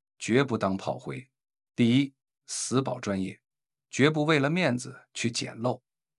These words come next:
宁去普通一本的王牌专业，也别去蹭末流九百八十五的冷门调剂。学校的名气是给别人看的，手里的本事才是给自己吃饭的。第二，用招聘软件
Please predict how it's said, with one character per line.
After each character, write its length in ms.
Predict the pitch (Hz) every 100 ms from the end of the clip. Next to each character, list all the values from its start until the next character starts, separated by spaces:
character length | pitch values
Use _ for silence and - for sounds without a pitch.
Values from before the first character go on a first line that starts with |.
| _
宁 260 | 165 185 123
去 200 | - 131
普 260 | - 101
通 240 | 98 143 151
一 140 | 156
本 180 | 151 131
的 100 | -
王 240 | - 135
牌 200 | 151 101
专 200 | 101 101
业， 280 | 92 92 - _ _ -
也 180 | 107 -
别 200 | 104 117
去 160 | 117
蹭 240 | 110 123 101
末 260 | 131 139
流 220 | - 92
九 260 | 104 110 131
百 180 | - -
八 220 | 117 110
十 140 | -
五 160 | 123 123
的 260 | - - _
冷 280 | 117 117 127
门 200 | 131 113
调 260 | - 104 104
剂。 220 | 117 - _ _ _ -
学 260 | - 147
校 160 | 165 160
的 100 | 117
名 260 | 104 110
气 240 | 135 135 123
是 160 | -
给 140 | - 65
别 180 | 135 107
人 160 | 113
看 300 | 117 131 131
的， 260 | 135 - _ _ _ _ _ _ _ _ _
手 260 | - 120 143
里 100 | 120
的 100 | 127
本 280 | - 131
事 280 | - 123 127 _ _ _
才 200 | - 110
是 120 | 117
给 180 | 120 131
自 220 | - 127
己 160 | 117 -
吃 180 | - 131
饭 240 | 131 135
的。 160 | - _ _ _ _ _ _
第 140 | 123 127
二， 200 | 127 - _ _ _ _ -
用 240 | 143 113
招 240 | 165 170 170
聘 260 | 160 127
软 240 | 107 - 135
件 320 | 139 131